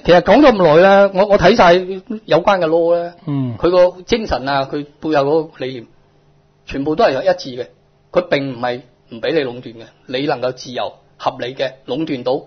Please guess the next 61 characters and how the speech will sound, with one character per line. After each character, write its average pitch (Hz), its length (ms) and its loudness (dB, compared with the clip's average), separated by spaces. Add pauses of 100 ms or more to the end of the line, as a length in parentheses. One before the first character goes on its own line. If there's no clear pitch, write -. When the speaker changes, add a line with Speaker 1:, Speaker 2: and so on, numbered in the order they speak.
Speaker 1:
你 147 120 -6
真 202 160 2
係 147 60 -4
做 131 120 -8
得 160 80 0
好 147 80 -4
嘅 143 160 -6
人 110 100 -10
嘅， 120 120 -10 (360)
點 151 80 -10
解 151 120 -6
你 123 120 -6
唔 104 60 -16
壟 110 100 -16
斷 113 140 -14
呢？ 131 100 -18
壟 113 160 -18
斷 113 120 -16
咯。 123 120 -16 (380)
佢 220 100 0
冇 240 220 4
限 160 240 2
你 196 140 0 (240)
過 190 180 4
咗 220 160 4
一 - 20 -4
半 165 140 0
就 139 80 -2
唔 117 120 -10
准 143 160 -6
你。 139 200 -6 (600)
我 202 100 -10
so 277 120 -6
far 233 200 4
未 294 80 -4
聽 208 280 0
過 175 100 0
話 139 200 0
俾 151 40 0
你 165 180 -6
過 175 260 0
咗 175 140 -2
七 185 140 -6
成 - 140 -18
就 160 100 -6
唔 113 160 -16
准 151 160 -2
你 175 80 -2
再 135 180 -2
做 135 160 -8
落 120 180 -6
去。 120 80 -8 (520)
冇 104 100 -12
喎， 151 500 2
冇 139 120 0
呢 202 80 6
個 175 60 4
法 143 200 2
例 123 80 -4
嘅 135 60 -6
喎， 131 180 -4